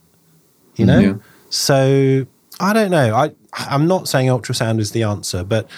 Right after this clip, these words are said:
Speaker 1: I, um, have helped a colleague, um, you know, sort an occlusion out by, by finding the vessels and doing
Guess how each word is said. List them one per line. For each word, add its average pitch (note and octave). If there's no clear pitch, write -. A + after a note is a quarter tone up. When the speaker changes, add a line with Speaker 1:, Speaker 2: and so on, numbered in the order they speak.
Speaker 1:
I, A#2
um, A2
have A2+
helped C#3+
a C3
colleague, A#2
um, G#2
you C3
know, A2
sort A#2+
an A#2
occlusion A2
out G#2+
by, G#2
by G2+
finding A#2+
the G#2+
vessels G#2+
and G#2
doing G2